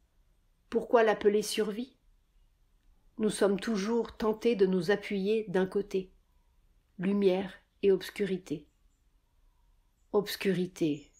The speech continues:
enfin. Alors,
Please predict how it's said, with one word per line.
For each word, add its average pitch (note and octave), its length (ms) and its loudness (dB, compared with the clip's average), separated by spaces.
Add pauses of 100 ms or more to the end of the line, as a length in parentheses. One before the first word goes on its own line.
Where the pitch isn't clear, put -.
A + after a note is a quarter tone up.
(340)
enfin. D3+ 680 -6 (3250)
Alors, F3+ 580 0